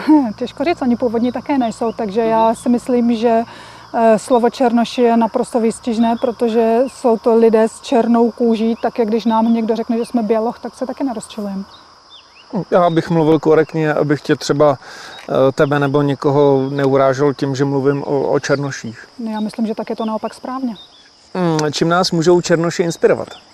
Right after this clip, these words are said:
Speaker 2: A čemu nás můžou naučit?
Speaker 1: Černoši umí krásně zpívat. A poslechněte si někdy ty jejich chorály. Opravdu umí velice hezky zpívat a umí se také dobře hýbat.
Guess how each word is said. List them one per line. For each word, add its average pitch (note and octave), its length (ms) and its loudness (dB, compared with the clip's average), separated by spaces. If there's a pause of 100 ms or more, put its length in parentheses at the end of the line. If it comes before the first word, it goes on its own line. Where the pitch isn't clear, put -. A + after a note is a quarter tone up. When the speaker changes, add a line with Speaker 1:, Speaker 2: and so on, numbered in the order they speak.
(440)
Speaker 2:
A - 40 2 (180)
čemu E3+ 200 0
nás E3+ 240 0
můžou E3 220 -2
naučit? D3+ 340 -6 (480)
Speaker 1:
Černoši C4 520 -2
umí A#3+ 540 2 (300)
krásně A#3 420 0
zpívat. A3 540 -2 (640)
A D4+ 40 -14
poslechněte A#3 640 -6
si - 160 -4
někdy A3+ 340 0
ty B3 160 -2
jejich A3+ 360 0 (320)
chorály. A3 800 0 (420)
Opravdu A3 380 -2
umí A3+ 200 0
velice A3 360 -2
hezky A#3 260 -8
zpívat A#3 520 -4 (340)
a A#3+ 340 2 (640)
umí A#3+ 200 2
se B3 100 -8
také A3+ 220 -6
dobře A3 220 -4
hýbat. G#3 460 -6